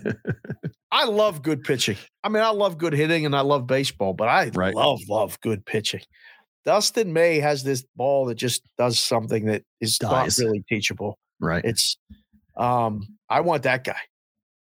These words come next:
Speaker 2: And I only have to lay one. What,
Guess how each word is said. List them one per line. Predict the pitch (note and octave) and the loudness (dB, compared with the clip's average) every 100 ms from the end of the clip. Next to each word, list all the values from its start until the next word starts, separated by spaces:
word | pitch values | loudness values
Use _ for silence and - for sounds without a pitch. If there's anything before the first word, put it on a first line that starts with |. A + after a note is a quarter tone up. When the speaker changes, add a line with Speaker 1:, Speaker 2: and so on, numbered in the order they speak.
| _ | _
Speaker 2:
And | - A2+ | -4 -2
I | A2+ B2 | 0 2
only | C3 C3 | 2 2
have | C#3 C3 | 2 0
to | A#2 | 0
lay | C3+ C3+ | 0 0
one. | B2+ C3+ C#3+ C3 - - _ _ _ _ _ _ _ _ _ | 0 0 -2 -6 -10 -20 _ _ _ _ _ _ _ _ _
What, | G#2+ C3+ | -2 -2